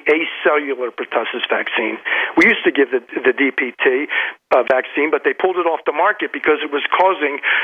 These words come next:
so much, uh, <laughs> um,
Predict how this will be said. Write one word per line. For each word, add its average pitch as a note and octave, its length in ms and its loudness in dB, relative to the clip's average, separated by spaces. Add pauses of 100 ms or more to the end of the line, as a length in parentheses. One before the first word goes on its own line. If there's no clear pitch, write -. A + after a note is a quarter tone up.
(260)
so G3+ 160 6
much, E3 400 2 (320)
uh, C#3+ 320 6 (160)
<laughs> - 1800 2
um, C3 600 2